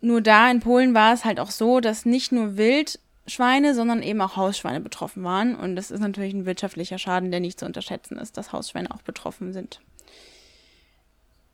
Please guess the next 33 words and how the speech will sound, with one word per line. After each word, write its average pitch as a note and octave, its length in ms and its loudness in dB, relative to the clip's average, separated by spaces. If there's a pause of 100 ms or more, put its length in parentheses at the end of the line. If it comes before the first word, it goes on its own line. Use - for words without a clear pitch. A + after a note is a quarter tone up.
(140)
Schutzmaßnahmen C#4+ 920 2
sind A#3 240 0
wirklich A#3 300 -2
sehr, G3+ 320 2
sehr E3+ 320 -2
wichtig. B3 540 -2
Das - 180 -6
hat G#3+ 240 -2
Belgien A#3+ 420 4
zum C4 140 0
Beispiel B3 320 0
gezeigt. B3+ 520 -2 (420)
Die G#3 120 -2
haben F#3 160 -4
Zäune B3+ 400 2 (160)
errichtet B3+ 480 -2
um A#3 260 2
die G#3+ 120 0
gefundenen G#3 460 -2
Kadaver, G#3 580 2
um G#3 160 -4
bestimmte G3 380 -8
Bezirke. A#3+ 520 -6 (380)
Und G#3+ 140 -4
das G#3 120 -4
hat G3 160 -2
wirklich G#3 260 -6
eine G3+ 140 -2
sehr, G3+ 220 2
sehr G3 180 0
gute F#3 400 -8
Wirkung E3+ 320 -2
gehabt, F#3 380 -2